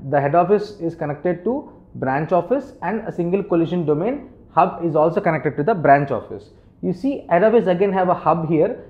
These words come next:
connected to single collision domain. So this is collapsed backbone network. That means if one network got collapsed, the other one will come into picture and takes up the duty of the actual daily tasks.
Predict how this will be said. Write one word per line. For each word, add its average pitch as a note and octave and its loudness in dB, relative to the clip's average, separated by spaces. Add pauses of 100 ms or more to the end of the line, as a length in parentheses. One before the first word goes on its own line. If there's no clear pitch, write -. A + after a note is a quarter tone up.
(160)
connected E3+ 2
to B3 -2
single F#3 0
collision E3 -2
domain. G#2+ -6 (300)
So A#3 2
this G#3 0
is B3 -4
collapsed F3 0
backbone E3 2
network. A#2+ -4
That C#3+ -2
means B3+ -4 (260)
if G3 0 (100)
one D3+ 0
network G3 0
got F#3 4
collapsed, D3+ 0 (260)
the C#3+ 2
other D#3 4
one G#3+ 2
will A3+ 2 (220)
come F3+ 2
into G3 4
picture E3+ 2
and F3 -2
takes F3+ 2
up D#3 2
the - 0 (960)
duty G3 4
of E3 8
the A#3+ 0 (220)
actual F3 2 (240)
daily E3+ 6 (140)
tasks. - 0